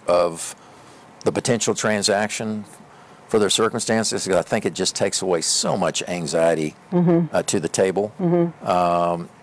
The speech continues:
Speaker 1: and, uh, and then the second thing, I just, I s-, you know, I meet with a lot of people who come in to meet with us for business, but I do take the time to say, "Well, tell me about your strategy."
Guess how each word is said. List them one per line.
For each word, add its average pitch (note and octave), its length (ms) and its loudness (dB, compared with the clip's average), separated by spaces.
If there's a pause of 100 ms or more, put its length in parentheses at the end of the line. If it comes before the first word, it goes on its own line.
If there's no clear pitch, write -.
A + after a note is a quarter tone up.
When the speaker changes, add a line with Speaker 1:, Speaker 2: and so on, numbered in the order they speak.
(160)
Speaker 1:
and, F#2 380 -2
uh, F2 460 2
and G#2 120 2
then G#2 300 0 (180)
the - 60 -14
second A#2+ 280 0
thing, G2 220 0
I G#2 140 0
just, G#2+ 180 0 (540)
I F3+ 40 2
s-, - 240 0 (220)
you A#2+ 80 0
know, G2 80 4
I F#2+ 120 2
meet A#2+ 300 0
with G2+ 140 2
a F#2+ 60 0
lot F#2+ 240 2
of - 240 -6 (160)
people F#2 480 0 (460)
who - 60 -2
come B2+ 160 2
in G#2+ 40 0
to F#2 80 -2
meet G#2 140 0
with F#2+ 140 0
us - 140 -4
for D#2 120 -6
business, E2 680 0
but G#2 160 0
I G2 120 2
do A#2 200 -4
take G#2+ 300 -2
the G2+ 80 -4
time G#2 380 -2
to F2+ 60 -2
say, G2 280 2
"Well, F#2 100 0
tell C3 160 -4
me B2 100 -2
about F#2+ 300 -2
your D#2+ 80 -12
strategy." G2+ 800 -2